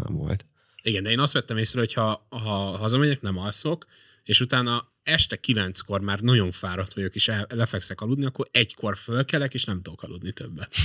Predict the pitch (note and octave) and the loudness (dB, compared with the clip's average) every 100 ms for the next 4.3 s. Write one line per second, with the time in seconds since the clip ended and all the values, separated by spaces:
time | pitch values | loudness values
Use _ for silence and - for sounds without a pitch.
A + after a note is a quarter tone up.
0 | - - - - B2+ G2+ F#2+ A#2+ A#2+ B2 | 4 6 4 6 2 2 2 0 0 0
1 | B2 B2+ B2+ A2+ A2+ - B2 G#2 G#2 F#2+ | 0 0 -2 -6 -6 2 4 4 2 2
2 | G2 G2+ A2 A2 B2+ A#2+ B2+ B2 A#2+ C3 | 0 0 0 0 2 0 0 -4 -6 -2
3 | B2+ A2+ F#2+ G2+ G2 A2 G2 G2 - G2+ | 0 0 0 -2 -4 -4 -4 -2 -2 -2
4 | - G#2+ | 0 -2